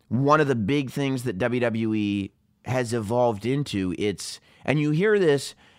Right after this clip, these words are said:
when we talk to the Undisputed Era boys, all four of them here on the podcast, they were talking about how at the Performance Center,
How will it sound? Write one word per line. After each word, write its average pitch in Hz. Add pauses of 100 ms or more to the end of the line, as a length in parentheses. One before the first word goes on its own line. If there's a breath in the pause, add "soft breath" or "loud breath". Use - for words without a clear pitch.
(120)
when 139
we 208
talk 214
to 185
the 147
Undisputed 143
Era 98
boys, 87
all 117
four 113
of 92
them 95
here 117
on 107
the 92
podcast, 92 (360 loud breath)
they 143
were 147
talking 170
about 135
how 127
at 127
the 113
Performance 180
Center, 101